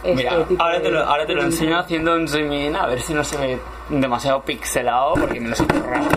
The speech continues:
Speaker 2: <laughs> de cojones, pero yo, por ejemplo, estoy enlazando aquí,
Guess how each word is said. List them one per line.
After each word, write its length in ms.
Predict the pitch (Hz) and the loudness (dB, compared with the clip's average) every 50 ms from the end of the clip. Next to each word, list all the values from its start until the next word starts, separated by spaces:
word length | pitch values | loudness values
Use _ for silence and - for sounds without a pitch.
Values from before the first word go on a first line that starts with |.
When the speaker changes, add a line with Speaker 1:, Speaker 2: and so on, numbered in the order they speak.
| - - | -2 -2
Speaker 2:
<laughs> 100 | - - 202 | -6 -4 -4
de 140 | 196 165 160 | -4 -4 -4
cojones, 600 | 151 127 - - 143 147 147 175 214 220 - - - - | -6 -6 -4 -2 -4 -2 0 -2 -2 -4 -6 -10 -14 -6
pero 300 | - 170 170 165 190 - - 151 - - - - - - - - - - | -4 -2 -2 0 -2 -2 -2 -4 -6 -6 -12 -12 -12 -12 -12 -12 -12 -8
yo, 160 | - 190 196 196 | -6 -6 -4 -4
por 120 | 214 214 | -4 -4
ejemplo, 280 | 180 175 196 196 214 220 | -2 -4 -4 -2 -2 -4
estoy 240 | 208 - 180 180 180 | -2 -2 -2 -2 0
enlazando 680 | 180 170 151 - - 156 160 175 180 190 214 220 - - - - - - - - | 0 -2 -2 -2 -4 -4 -4 -2 -2 -2 -2 -2 -4 -6 -10 -14 -14 -12 -2 -2
aquí, 460 | 143 139 - - 165 175 208 240 - | -2 -2 0 -2 -4 -4 -4 -4 -8